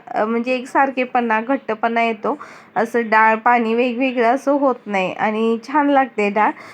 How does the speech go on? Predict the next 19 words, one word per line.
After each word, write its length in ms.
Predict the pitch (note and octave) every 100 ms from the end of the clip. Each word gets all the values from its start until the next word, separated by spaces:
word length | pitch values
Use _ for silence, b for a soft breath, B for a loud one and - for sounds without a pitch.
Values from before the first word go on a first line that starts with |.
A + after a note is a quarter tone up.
| B D4+
थोडीशी, 680 | D#4 D#4+ D4+ - - -
अ, 480 | B3 B3 A#3+ A#3+ A#3+ B3 -
थोडीशी 500 | D4 C#4+ F4 F#4 F#4
तुरीची 680 | - - - D#4+ C#4+ B3+ D4+
डाळ 240 | C#4+ C4
घेताना 460 | D4 D#4 A#3 A#3 G#3+
ना 140 | G#3+
जास्त 360 | A3 B3+ B3 G#3
घ्यायची, 360 | G#3+ G3 G3
कारण 340 | G3 G#3 A3 A#3
तुरीच्या 680 | - _ C4 B3+ A#3 B3+ B3
डा-, 460 | C4 B3 A3 A3+
डाळीने 460 | A#3+ A#3+ A3+ A3+ A3
ना, 140 | A3 C#4+ B B B -
अ, 80 | G#3 G#3 G#3 A3 G#3+ G3
डाळीची 840 | G#3+ A#3+ A#3 A3+ - C4 C4+ A#3+ A3
भाजी 480 | A3 C4 A#3+ G3+ G#3+
अप्रतिम 720 | - A3+ A3+ C4 B3 B3 C4
लागते, 500 | B3 A#3 - G#3+ -